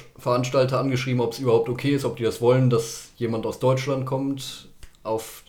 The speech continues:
also dass das Turnier dann praktisch auch mit internationalen Leuten stattfindet. Und sie waren sich dann erst auch nicht sicher, haben erstmal Roundnet Belgium geschrieben und die haben dann nochmal angerufen bei der Corona-Hotline und alles Mögliche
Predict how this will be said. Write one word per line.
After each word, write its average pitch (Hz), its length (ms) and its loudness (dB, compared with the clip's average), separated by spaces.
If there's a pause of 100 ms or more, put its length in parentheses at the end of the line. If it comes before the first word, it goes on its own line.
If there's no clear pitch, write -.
also 101 160 -6
dass 98 140 -8
das 110 100 -10
Turnier 110 240 -4
dann 110 140 0
praktisch 110 320 -6
auch 117 100 0
mit 104 160 -6
internationalen 120 720 -2
Leuten 123 260 4
stattfindet. 127 540 -4 (840)
Und 113 320 -2
sie 123 220 0
waren 127 140 6
sich 127 100 2
dann 131 140 0
erst 139 220 0
auch 135 120 2
nicht 135 160 2
sicher, 151 240 0
haben 123 100 2
erstmal 117 800 0
Roundnet 117 540 0
Belgium 139 440 2
geschrieben 139 640 -2 (120)
und 107 580 -4
die 117 120 2
haben 117 120 2
dann 113 220 0
nochmal 113 300 -2
angerufen 123 400 2
bei 117 100 2
der 113 100 2
Corona-Hotline 131 960 2
und 113 440 -6 (240)
alles 117 240 -2
Mögliche 120 880 2